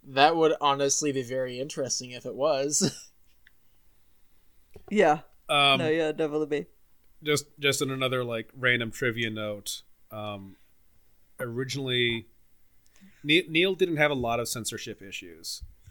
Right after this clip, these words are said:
Speaker 3: um, but occasionally someone was saying, "Mm-mm, no."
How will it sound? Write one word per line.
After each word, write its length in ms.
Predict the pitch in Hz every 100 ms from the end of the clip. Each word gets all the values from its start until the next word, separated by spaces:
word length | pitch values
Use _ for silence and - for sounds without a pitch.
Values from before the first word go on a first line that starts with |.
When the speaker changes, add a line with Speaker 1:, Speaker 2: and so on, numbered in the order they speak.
| - -
Speaker 3:
um, 320 | 107 101 95 -
but 80 |
occasionally 600 | 120 160 165 135 113 90 - - _ _ - - -
someone 520 | - 127 117 113 110
was 180 | 113 107
saying, 380 | 120 110 107 110 - 214
"Mm-mm, 380 | 233 185 175 160 - - - -
no." 240 | 160 151